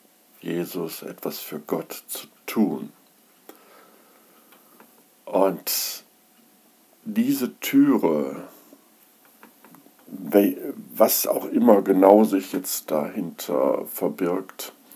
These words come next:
kann niemand zuschließen.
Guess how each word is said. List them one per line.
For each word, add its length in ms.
kann 580
niemand 520
zuschließen. 960